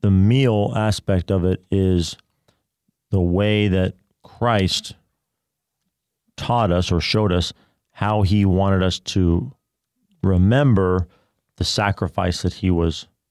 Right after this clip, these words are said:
carrying out. And that, and that sacrifice that we're representing is a sacrifice that, because Christ is divine and eternal,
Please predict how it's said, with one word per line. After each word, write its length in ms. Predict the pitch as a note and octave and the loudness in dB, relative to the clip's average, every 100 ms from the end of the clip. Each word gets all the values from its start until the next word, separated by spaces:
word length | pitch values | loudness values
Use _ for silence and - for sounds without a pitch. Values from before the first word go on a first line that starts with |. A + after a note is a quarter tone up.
| _ | _
carrying 380 | - G2+ F2 E2+ | -4 -2 0 -2
out. 280 | F#2 E2+ - - _ | -2 -4 -8 -16 _
And 160 | G2 G2 | 0 0
that, 180 | F2+ - _ - | 0 -4 _ -4
and 140 | G2+ | 0
that 160 | G2 - | 0 -2
sacrifice 640 | - B2 B2+ G2+ F#2+ F#2 | -2 -2 -2 -2 -2 -4
that 160 | - G2 | -4 -4
we're 360 | F#2+ F2+ F2 E2 _ _ _ _ _ _ _ _ _ _ _ - | -2 -2 -2 -4 _ _ _ _ _ _ _ _ _ _ _ -10
representing 1080 | F2 G#2+ A2 G2+ E2+ G#2+ A#2+ F2+ E2+ F2+ F2+ _ _ _ _ _ _ _ _ _ - | -2 0 2 2 2 2 2 2 2 2 -2 _ _ _ _ _ _ _ _ _ -6
is 280 | B2+ G#2+ F#2 | -2 2 0
a 60 | |
sacrifice 800 | F2 G#2+ A2+ A#2 G2+ F#2+ F#2 E2+ | 0 -2 -2 -2 -4 -2 -2 -2
that, 380 | - F#2+ F#2 - _ _ _ _ _ _ _ _ _ _ _ _ _ _ _ _ | -2 -2 0 -4 _ _ _ _ _ _ _ _ _ _ _ _ _ _ _ _
because 500 | - G2 - A2 F#2+ - _ _ - | -6 -2 0 0 0 -6 _ _ -12
Christ 480 | - G#2+ G2+ - | -2 0 0 0
is 340 | F#2 E2+ D#2+ - _ _ - | 0 0 -2 -14 _ _ -10
divine 540 | C3+ D#2+ G#2 A#2+ G2 F#2 | -6 -2 0 0 2 2
and 160 | F2 E2+ | 2 0
eternal, 720 | E2 - B2 G2+ E2+ F2+ | -2 0 2 2 2 0